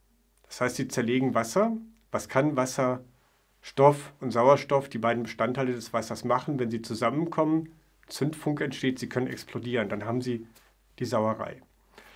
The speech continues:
Das müssen Sie unter allen Umständen vermeiden und deswegen müssen Sie kühlen. Und jetzt kommen wir zu dem Punkt, wo eigentlich diese Nachwärme, oder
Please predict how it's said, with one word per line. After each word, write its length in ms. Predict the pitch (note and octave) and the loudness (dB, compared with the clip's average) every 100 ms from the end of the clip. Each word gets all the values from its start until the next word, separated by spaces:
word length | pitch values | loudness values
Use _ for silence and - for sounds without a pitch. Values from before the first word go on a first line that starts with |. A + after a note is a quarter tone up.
| - - _ _ _ _ _ _ _ | -20 -20 _ _ _ _ _ _ _
Das 160 | B2+ - | -2 2
müssen 260 | D#3 E3 | 2 4
Sie 80 | D#3 | 0
unter 200 | D3+ C#3 | 2 2
allen 220 | B2+ D3 | 4 2
Umständen 480 | D3+ D3+ - C3+ B2+ | 0 -6 -4 -2 -2
vermeiden 800 | B2 A2+ A2+ B2+ B2 A#2 G3+ - _ _ _ _ _ _ _ _ | 0 2 4 4 2 0 -4 -6 _ _ _ _ _ _ _ _
und 400 | C#3+ C3+ C#3 C#3 | 0 2 2 0
deswegen 380 | C3 - D3+ C#3+ | 0 2 2 2
müssen 240 | C#3 C3+ | 0 -4
Sie 180 | A2 A2+ | -6 -8
kühlen. 640 | - A3 F#3+ A2+ C#3+ G#3 G3+ _ _ _ A#2+ | 0 4 6 6 2 -4 -8 _ _ _ -2
Und 100 | B2 | 0
jetzt 220 | D#3 - | 0 0
kommen 160 | F#3 | 2
wir 100 | F3 | 4
zu 120 | E3+ E3 | 2 -2
dem 160 | D3+ | -4
Punkt, 440 | - D3+ D#3 D#3 - | -2 -2 -2 -6 -8
wo 120 | B2+ A#2+ | -6 -2
eigentlich 340 | B2 C3+ B2+ | 0 0 -4
diese 240 | C3+ B2+ | -4 -2
Nachwärme, 1040 | A#2+ A2 C3 F3+ C3 B2 C#3 E3 A#2+ G#3 A3+ - C3 | 2 4 6 4 2 8 8 8 6 2 -4 -10 -2
oder 320 | A#2+ A2 | 0 0